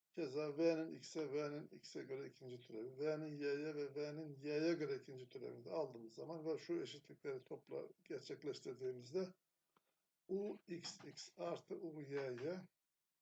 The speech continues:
eşittir sıfır ve x x artı V y y eşittir sıfır. Yani Laplace eşitliği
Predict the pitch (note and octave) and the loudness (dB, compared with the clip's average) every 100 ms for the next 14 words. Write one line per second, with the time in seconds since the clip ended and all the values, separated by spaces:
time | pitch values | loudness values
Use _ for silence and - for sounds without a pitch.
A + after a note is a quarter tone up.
0 | _ - D#3+ C#3 - D#3 D3 - - D#3+ | _ -6 -6 -8 -8 -8 -6 -6 -2 -2
1 | - _ _ _ _ _ _ _ F3 F3 | -4 _ _ _ _ _ _ _ 4 6
2 | G3 F3+ - E3+ - - - - C#3+ B2 | 4 -4 -6 -6 -8 -8 -10 -4 -2 -2
3 | - A#2+ C#3+ D3+ C3+ C3 B2+ C#3+ F3+ F#3 | -4 -2 2 2 2 0 0 0 -2 -4
4 | - - - D3+ - - E3+ E3 G3 D3+ | -8 -12 -8 -8 -6 -6 -4 2 4 4
5 | D#3+ E3+ D#3 - A#2+ - B2+ - - D3+ | 4 2 2 2 -4 -6 -8 -8 -6 0
6 | F#3 | 0